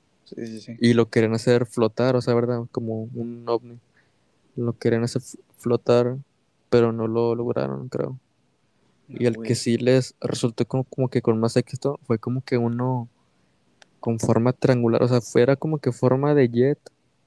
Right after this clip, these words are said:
Speaker 2: forma de jet, pero triangular.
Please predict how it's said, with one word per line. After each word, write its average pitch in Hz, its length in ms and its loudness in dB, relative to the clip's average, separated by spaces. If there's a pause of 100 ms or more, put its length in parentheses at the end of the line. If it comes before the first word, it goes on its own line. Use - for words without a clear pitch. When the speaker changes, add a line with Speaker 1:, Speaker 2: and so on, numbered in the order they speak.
(640)
Speaker 2:
forma 123 320 0
de 127 140 4
jet, 123 260 2 (1200)
pero 113 560 2 (120)
triangular. 117 580 2